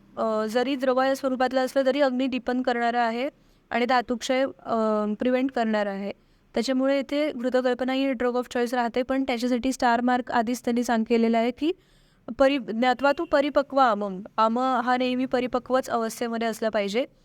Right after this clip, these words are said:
त्यानंतरच you can go for घृत कल्पना. त्याच्या आधी आपल्याला लंघन, पाचन किंवा शोधन या mode of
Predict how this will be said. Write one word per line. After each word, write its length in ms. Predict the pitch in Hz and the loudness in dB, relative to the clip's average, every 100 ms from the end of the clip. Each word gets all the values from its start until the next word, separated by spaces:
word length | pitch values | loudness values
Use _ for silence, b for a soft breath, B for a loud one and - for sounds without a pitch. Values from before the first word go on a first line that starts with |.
| b _ | b _
त्यानंतरच 600 | 247 247 240 226 254 262 | 2 2 2 2 2 2
you 120 | 254 233 | -2 0
can 120 | 226 | 0
go 160 | 226 214 240 | 2 0 0
for 120 | 311 - | -4 -4
घृत 200 | 233 226 220 | -4 -4 -2
कल्पना. 360 | 208 190 196 240 b b b _ | -4 -4 -2 -2 b b b _
त्याच्या 280 | 240 226 254 | -2 2 2
आधी 180 | 240 254 | 2 2
आपल्याला 380 | 247 247 240 | 0 0 0
लंघन, 460 | 254 240 226 233 247 | 0 0 0 -2 -2
पाचन 460 | 247 220 208 233 233 233 | -2 -2 -2 -2 -2 -2
किंवा 180 | 233 233 | -4 -2
शोधन 480 | 254 226 202 190 214 | -2 -2 -2 -6 -4
या 200 | 220 220 | 0 2
mode 220 | 220 226 | 2 2
of 80 | 226 | 0